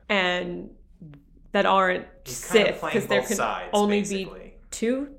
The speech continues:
Speaker 1: Sith Lords, right? Like, maybe, I don't really understand the Sith lore. So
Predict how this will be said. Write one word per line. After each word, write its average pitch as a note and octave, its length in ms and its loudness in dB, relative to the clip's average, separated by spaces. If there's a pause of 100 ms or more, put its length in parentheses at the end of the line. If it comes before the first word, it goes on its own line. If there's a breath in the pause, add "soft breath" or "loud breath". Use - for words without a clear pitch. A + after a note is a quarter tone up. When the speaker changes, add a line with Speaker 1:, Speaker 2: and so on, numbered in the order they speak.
(160)
Speaker 1:
Sith D4 400 -8
Lords, D4+ 460 -4
right? A#3+ 320 0
Like, G#3 400 -6 (300)
maybe, B3 480 0
I G#3 120 2
don't A#3+ 140 2
really A#3 180 4
understand F#3+ 460 -2
the F3+ 60 -6
Sith F#3+ 300 -6
lore. F3 380 -4 (2000 loud breath)
So F3+ 720 0